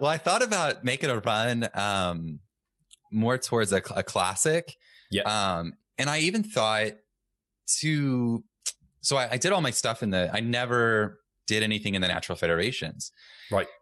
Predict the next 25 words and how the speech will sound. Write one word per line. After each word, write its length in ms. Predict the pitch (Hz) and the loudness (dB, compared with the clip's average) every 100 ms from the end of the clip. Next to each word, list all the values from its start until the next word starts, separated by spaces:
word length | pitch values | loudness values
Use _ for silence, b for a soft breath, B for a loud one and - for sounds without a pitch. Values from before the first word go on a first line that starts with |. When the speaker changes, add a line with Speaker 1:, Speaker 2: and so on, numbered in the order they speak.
| _ _ _ _ _ _ - | _ _ _ _ _ _ -6
Speaker 1:
And, 400 | 110 104 98 95 - - _ _ _ - | -2 0 0 0 -2 -4 _ _ _ -2
you 100 | 107 | 0
know, 80 | |
I, 140 | 98 98 | 0 -2
the 120 | 101 | -4
first 280 | - 113 113 | -2 -2 0
show 120 | 123 | 2
I 80 | 101 | 2
did 160 | 101 | 0
was 120 | 101 95 | 0 0
in 60 | |
the 60 | 92 | 0
N 60 | |
P 120 | 90 92 | -2 -2
C. 340 | - 95 143 | 0 0 2
I 100 | 87 | 0
did 240 | 82 92 | 0 0
very 200 | 101 90 | 0 0
well. 420 | 87 78 87 117 127 | 0 0 0 0 0
And 120 | 92 | 0
then 260 | 95 92 - | 0 -2 -4
every 220 | 92 101 | -4 -2
show 200 | - 90 | 0 0
after 240 | 90 - 117 | 0 0 -2
that 320 | 85 101 | 0 -2